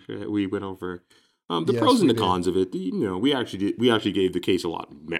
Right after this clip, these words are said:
Speaker 1: a lot of merit, and we, we asked a lot of questions about whether or not that, you know,
Speaker 2: Yeah.
Speaker 1: this was something that could be done, should be done. Um, it's al-, always a good practice.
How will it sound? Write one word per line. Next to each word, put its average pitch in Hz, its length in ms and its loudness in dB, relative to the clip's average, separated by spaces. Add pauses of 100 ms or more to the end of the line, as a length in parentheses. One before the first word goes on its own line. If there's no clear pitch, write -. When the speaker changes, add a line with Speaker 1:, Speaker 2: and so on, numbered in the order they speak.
Speaker 1:
a 78 60 -4
lot 78 180 -6
of 76 80 -10
merit, 76 440 -10 (400)
and 87 120 -4
we, 87 120 0 (260)
we 90 160 2
asked 82 220 -2
a 80 40 -6
lot 76 200 -4
of 71 80 -12
questions 78 600 -8
about 78 360 -10
whether 80 220 -4
or 78 60 -8
not 80 300 -10
that, - 180 -8
you 302 100 -8
know, 285 120 -6
Speaker 2:
Yeah. - 200 -8
Speaker 1:
this - 180 -6
was 82 100 -10
something 80 240 -8
that 80 120 -8
could 87 160 -2
be 85 120 -6
done, 78 240 -10
should 85 200 -4
be 78 100 -6
done. 78 380 -12 (500)
Um, 151 260 -8
it's - 100 -4
al-, 175 300 0
always 135 240 4
a 98 60 2
good 98 220 0
practice. - 1080 -8